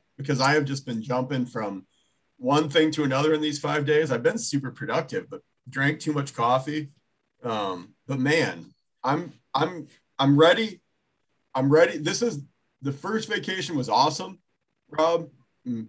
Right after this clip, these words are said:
we went out to the Black Hills of South Dakota, had an awesome time. Kids loved it. And this vacation coming up is like, like, my whole, like,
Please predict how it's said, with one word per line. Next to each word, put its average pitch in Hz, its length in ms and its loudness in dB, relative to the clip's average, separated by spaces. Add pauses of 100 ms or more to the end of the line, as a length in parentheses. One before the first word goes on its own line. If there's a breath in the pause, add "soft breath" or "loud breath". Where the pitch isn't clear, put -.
we 123 120 -4
went 135 160 0
out 143 200 0
to 147 80 -2
the 131 140 -2
Black 131 360 0
Hills 139 240 0
of - 60 -8
South 131 260 0
Dakota, 135 360 -2
had 131 160 -4
an 113 80 -6
awesome 123 320 -2
time. 120 480 -4
Kids 127 240 -4
loved 120 280 0
it. 127 200 4 (480)
And 131 160 4
this 170 180 2
vacation 160 520 2
coming 143 260 2
up 131 200 4
is 110 120 -8
like, 104 340 -4 (400)
like, 113 180 -2
my 127 100 2
whole, - 360 2
like, 135 200 -2